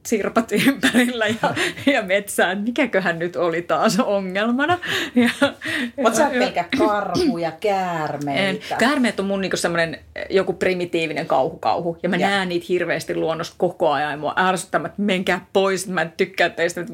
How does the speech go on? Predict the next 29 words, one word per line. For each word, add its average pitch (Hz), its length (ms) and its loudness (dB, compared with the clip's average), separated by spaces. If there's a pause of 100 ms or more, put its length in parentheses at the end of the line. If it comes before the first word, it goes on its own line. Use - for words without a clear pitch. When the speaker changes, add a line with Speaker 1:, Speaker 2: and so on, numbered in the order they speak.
Speaker 1:
Se 202 120 2
on 185 80 2
mulle 165 140 0
semmonen 160 300 -6
niinku, 160 280 -2 (960)
semmonen 202 240 4
primitiivinen 175 500 2
Speaker 2:
Joo. 170 80 -4
Speaker 1:
kauhu, 165 220 2
mille 175 140 0
mä 170 120 2
en 156 100 -4
voi 147 160 2
mitään. 147 480 -4 (920)
Mutta 170 280 0
et 160 120 0
ei, 170 160 2
ei 165 140 0
se 175 100 -2
niinku 165 520 -4 (400)
estä 175 240 0
mua 175 120 -2
tekemästä 170 520 0
mitään 165 220 0
Speaker 2:
Mm. 160 60 -2
Speaker 1:
asioita. 170 400 -4 (480)
Karhua 226 480 2
varmaan 214 420 0
sit - 360 -4